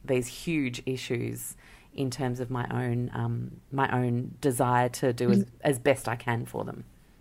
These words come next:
Speaker 2: Mm. Um, and can we just sort of go back a little bit to, um, you know, this is your hundredth, um, podcast episode.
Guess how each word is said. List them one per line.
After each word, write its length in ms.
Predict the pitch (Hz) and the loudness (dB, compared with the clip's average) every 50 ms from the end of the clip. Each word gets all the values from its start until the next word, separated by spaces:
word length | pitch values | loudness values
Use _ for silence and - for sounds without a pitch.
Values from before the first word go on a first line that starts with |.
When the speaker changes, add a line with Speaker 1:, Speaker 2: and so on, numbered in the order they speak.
| - - - - - - | -20 -20 -20 -20 0 6
Speaker 2:
Mm. 320 | 208 208 202 185 170 170 - - - - - - - - | 10 10 10 10 8 4 0 -4 -8 -8 -8 0 6 8
Um, 240 | 269 277 262 - - - - - - - | 8 8 8 6 0 -6 -18 -4 4 10
and 180 | 254 254 254 - - - - - | 10 12 10 10 6 0 -4 2
can 140 | - 294 285 | 6 10 10
we 100 | 302 359 | 10 10
just 240 | 349 330 320 - - | 8 6 2 0 0
sort 140 | - 226 190 | 0 0 0
of 100 | 180 - | 2 4
go 160 | - 170 175 | 6 6 8
back 140 | 170 175 - | 8 6 4
a 60 | 196 | 4
little 280 | 185 180 175 175 175 175 | 4 6 6 6 6 6
bit 260 | 175 180 170 - - - - - | 6 6 4 4 4 2 4 8
to, 560 | 190 175 170 165 165 165 165 165 165 165 - - | 8 10 10 10 10 10 10 8 8 6 6 8
um, 240 | 170 165 160 156 156 | 8 10 10 10 10
you 60 | 175 | 8
know, 80 | 175 180 | 8 6
this 160 | 190 - - | 6 4 2
is 120 | 214 202 - | 4 6 8
your 120 | 196 185 | 6 8
hundredth, 400 | - 175 170 160 170 143 - - _ _ _ - - | 8 8 8 8 6 2 -2 -4 _ _ _ 2 6
um, 260 | 165 151 151 170 170 165 | 8 8 8 6 4 2
podcast 500 | - - 160 151 - - - 165 160 - - | 2 4 4 4 4 2 2 2 2 2 2
episode. 760 | - 156 - 165 156 - - 160 151 147 147 143 147 147 147 | 2 2 4 2 2 4 6 8 10 10 12 12 10 10 8